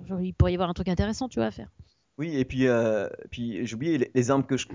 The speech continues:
Speaker 2: qu'on crafte, forcément, elles ont, euh, elles sont bleues, vertes et tout, mais elles ont forcément aussi des malus, quoi, qu'elles peuvent mettre sur les ennemis, genre, euh, elles peuvent les,
Speaker 1: Empois-,
Speaker 2: les stunner,
Speaker 1: les empoisonner.
Speaker 2: les empoisonner, les enflammer, enfin, bref, quoi, il, il est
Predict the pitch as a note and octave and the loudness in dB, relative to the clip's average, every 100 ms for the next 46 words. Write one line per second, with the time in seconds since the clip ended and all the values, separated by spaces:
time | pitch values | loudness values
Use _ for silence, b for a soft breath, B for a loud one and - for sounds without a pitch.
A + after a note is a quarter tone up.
0 | - C3 - D3+ - A#2 G#2 C3 C#3 C#3 | -2 -2 4 4 4 -6 -4 0 2 4
1 | A2 G2+ G#2 G#2 G2+ F2+ - _ _ _ | 2 0 -2 -2 -2 -6 -10 _ _ _
2 | _ _ - G#2+ D2+ C#2 G#2 - G#2+ G#2 | _ _ 0 4 4 2 0 2 0 8
3 | B2 A#2+ A2 B2 D#3+ F3 A#2+ A#2 G#2+ A#2+ | 8 10 6 4 -2 4 6 6 0 -2
4 | G#2+ B2+ C3 B2 - C#3 A2+ A#2 A#2+ C#3 | -2 0 2 2 -2 4 6 8 6 4
5 | D3+ C#3+ B2+ A2+ A#2+ A#2+ A#2 A2+ A#2 A2+ | 0 0 0 2 2 2 2 2 2 4
6 | A#2 C#3+ E3 B2+ A2+ G#2+ G#2 F#2+ G#2 b | 6 6 4 6 6 8 8 8 4 b
7 | b b b G#2+ - A#2+ G#2+ A2 A2 G#2+ | b b b -2 6 6 8 8 8 8
8 | G#2 A2+ - C#3 D3 E3+ F#3+ E3+ D3+ D3 | 6 4 6 8 8 8 4 2 0 -2
9 | D3+ D#3 G3 _ _ _ G#2+ A2 A2 A#2 | -2 -4 -8 _ _ _ -2 2 2 6
10 | A#2 A#2 C3 C3+ C#3+ C3+ A2+ A2 - A#2 | 6 8 10 10 10 8 6 2 4 6
11 | A#2 B2+ C#3 A#2 G#2+ G2+ F2 - _ _ | 6 6 4 2 0 -4 -6 -12 _ _
12 | _ _ _ G#2+ A#2+ G#2+ F#2 C#2 A2+ D3+ | _ _ _ 0 2 4 2 0 -4 -4
13 | A#2+ A#2+ | 2 0